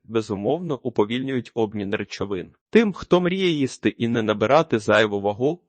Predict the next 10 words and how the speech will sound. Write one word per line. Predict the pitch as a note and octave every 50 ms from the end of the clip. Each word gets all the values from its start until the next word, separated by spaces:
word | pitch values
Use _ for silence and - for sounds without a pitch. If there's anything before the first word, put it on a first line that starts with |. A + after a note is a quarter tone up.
| _ _
має | - A#2 C3+ C#3+ D3 C3
сенс | B2 - - A#2 A2+ G#2+ -
звернути | A2 G2+ G#2 G#2 G#2 B2 B2+ B2+ -
увагу | E3+ - B2+ A2 A2+ A#2+ C#3 B2+ A#2 A2
на | A2+ A#2 A2+
ті | - - G3
продукти, | - - A2+ G#2+ G#2+ G#2+ G#2+ G2+ - - - A2
які | G#2 G2+ - - F3 -
прискорюють | - A#2 G#2+ - - - - A2+ A2+ A#2 A2+ A2 - -
метаболізм. | A2 A2 - - F#2+ F2+ G#2 G2+ A#2+ E3 F3 - - F#3